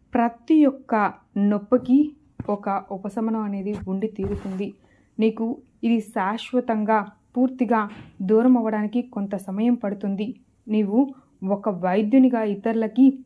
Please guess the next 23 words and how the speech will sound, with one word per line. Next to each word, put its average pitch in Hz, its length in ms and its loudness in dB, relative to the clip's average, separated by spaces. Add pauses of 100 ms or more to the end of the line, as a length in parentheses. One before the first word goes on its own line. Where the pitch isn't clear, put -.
(140)
ధైర్యం 202 340 2
చెప్పాల్సి 214 500 -4
ఉంటుంది. 208 460 -4
అటువంటి 214 560 -4
నీవే 208 720 0 (280)
ఇలా 214 300 2 (100)
బాధపడితే 202 640 0
ఎలాగా? 208 460 -2 (360)
నీవు 208 240 2 (100)
ఇప్పటికే 226 460 -2
కలుషితమైన 220 640 -2
నీరు 208 280 0
తాగడం 226 520 0
వలన 226 320 0 (360)
నీకు 240 400 0 (240)
ఈ 247 100 6
వ్యాధి 196 420 2
ఎక్కువైంది. 202 840 -2
అందుకే 220 400 2
నేను 202 260 0
నీకు 208 400 -2 (320)
ముందుగా 220 320 2
హెచ్చరిస్తూ 240 800 2